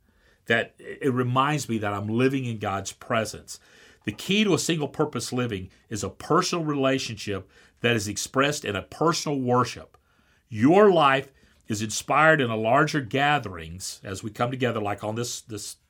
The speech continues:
this cast right now, but it's transformed by your personal time with God. That's why you need to read Scripture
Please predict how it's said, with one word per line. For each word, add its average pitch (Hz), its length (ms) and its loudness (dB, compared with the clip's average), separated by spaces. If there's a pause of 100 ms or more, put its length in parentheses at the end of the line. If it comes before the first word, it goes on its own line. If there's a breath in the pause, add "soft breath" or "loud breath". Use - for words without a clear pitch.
(180)
this 110 180 -12
cast 104 380 -10
right 107 180 -8
now, 98 300 -14 (500 soft breath)
but 107 120 -6
it's - 220 -8
transformed 98 1000 -6 (440)
by 104 160 -10
your 90 140 -12
personal 139 560 -8
time 98 380 -8
with 95 180 -16
God. - 420 -20 (2250)
That's 123 240 -4
why 127 140 -2
you 104 160 -8
need 101 160 -8
to 107 80 -10
read 104 480 -8 (220)
Scripture 131 580 -10